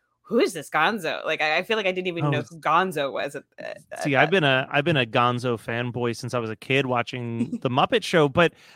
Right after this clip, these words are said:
Speaker 2: so years ago, you'd have to do so much digging, 'cause this was at least fifteen years ago. I wrote an article called, like, "What Does Your Favorite Muppet Say About You?"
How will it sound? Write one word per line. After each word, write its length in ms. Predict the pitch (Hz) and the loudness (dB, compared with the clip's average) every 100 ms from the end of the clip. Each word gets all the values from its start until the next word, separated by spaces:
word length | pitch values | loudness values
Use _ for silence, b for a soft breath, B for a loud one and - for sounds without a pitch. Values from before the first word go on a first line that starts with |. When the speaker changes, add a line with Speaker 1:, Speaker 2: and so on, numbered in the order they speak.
| B | B
Speaker 2:
so 320 | - 185 175 - - | 4 6 6 0 -14
years 480 | 143 127 156 180 175 | -12 0 6 6 6
ago, 160 | 147 135 | 2 2
you'd 200 | 123 127 | 2 2
have 180 | 147 - | 2 2
to 80 | |
do 100 | 160 | -4
so 220 | 156 - 127 | -4 0 0
much 180 | 120 | -2
digging, 320 | - 120 107 104 | -2 -4 -4 -8
'cause 140 | 110 | -8
this 180 | 127 - | -6 -6
was 180 | 117 110 - | -6 -6 -6
at 120 | 120 | -4
least 240 | 120 113 | -4 -6
fifteen 320 | - 117 120 | -8 -8 -6
years 180 | 110 107 | -4 -6
ago. 320 | 107 104 98 - b b b | -4 -4 -6 -10 b b b
I 120 | 156 | 6
wrote 280 | 135 135 135 | 8 8 8
an 100 | 131 | 6
article 420 | 120 117 - 120 | 4 4 2 -2
called, 200 | - 120 | 0 0
like, 140 | 113 104 | 0 -4
"What 240 | 110 117 | -2 -2
Does 160 | - 113 | -2 -6
Your 100 | 117 | -6
Favorite 340 | - 120 110 117 | -2 -2 -2 -2
Muppet 300 | 110 - 120 | -4 -4 -6
Say 260 | - 120 113 | -2 0 0
About 300 | 120 135 147 | 2 2 2
You?" 320 | 160 160 165 | 0 0 -2